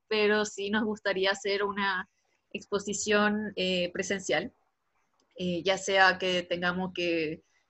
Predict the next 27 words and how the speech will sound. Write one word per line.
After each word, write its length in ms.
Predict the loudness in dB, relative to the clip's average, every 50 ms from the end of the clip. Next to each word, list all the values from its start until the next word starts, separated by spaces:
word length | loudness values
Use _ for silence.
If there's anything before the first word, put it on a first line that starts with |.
| _ _ _ -6
eh, 600 | -4 -2 -2 -2 -2 -4 -4 -4 -6 -8 -10 -12 -16 -14 _
invitar 440 | -6 -4 -4 -2 2 4 4 4 4
solo 320 | 2 -2 0 0 0 2
diez 160 | 2 0 -2 -2
personas 800 | -4 -8 -6 -4 -2 0 0 0 2 2 4 4 2 0 -2 -4
cada 260 | -4 -2 0 0 0
cier-, 280 | -2 -2 -4 -4 -4 -6 -6 -6
eh, 60 | -4
a 180 | -2 0 -2
ciertos 400 | -2 -2 -4 -4 -4 -6 -8 -6 -2
horarios, 800 | 2 4 6 8 8 8 6 6 2 2 0 0 0 -2 -4 -10 _
no 80 | -20 -20
sé, 160 | -16 -12 -10
ahí, 360 | -8 -6 -4 -2 -2 -2 -2
eh, 340 | -4 -4 -6 -8 -6 -6 -8
eso 460 | -8 -6 -6 -6 -4 -4 -4 -4 -6 -8 _ _ _ _ -20 -18 _ -10
está 220 | -2 0 2 4
todavía 400 | 4 6 6 8 8 8 8 6
por 180 | 6 4 4 2
verse, 320 | 2 -2 -6 -10 -16 -20 -16 _ -4
pero 160 | -2 0 0
es 160 | 0 0 2
algo 260 | 2 2 2 0 -2 -2
que 240 | -4 -2 -2 -2
nos 160 | -2 -4 -6 -6
gustaría 400 | -8 -8 -6 -4 -4 -2 -4 -4
hacer. 220 | -6 -8 -12 -14